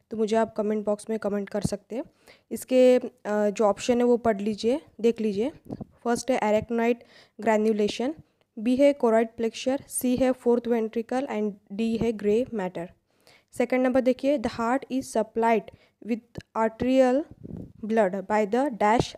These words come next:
arteries। तो हार्ट को जो वो ब्लड सप्लाई होता है वो कौन सी आर्टरी से होता है? तो फर्स्ट है परम-,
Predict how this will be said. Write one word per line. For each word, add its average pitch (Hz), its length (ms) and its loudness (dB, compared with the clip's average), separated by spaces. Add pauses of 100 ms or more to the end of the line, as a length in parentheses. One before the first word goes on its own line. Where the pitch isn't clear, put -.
(120)
arteries। 202 520 -4 (640)
तो 220 140 -2
हार्ट 220 240 0
को 247 120 0
जो 233 120 -2
वो 240 160 6
ब्लड 220 260 2
सप्लाई 240 360 0
होता 240 240 0
है 240 40 2
वो 233 120 0
कौन 233 220 0
सी 240 180 -2
आर्टरी 226 440 0
से 240 140 0
होता 214 260 -2
है? 262 140 -2 (440)
तो 233 60 -2
फर्स्ट 233 340 0
है 254 60 4
परम-, 220 480 -2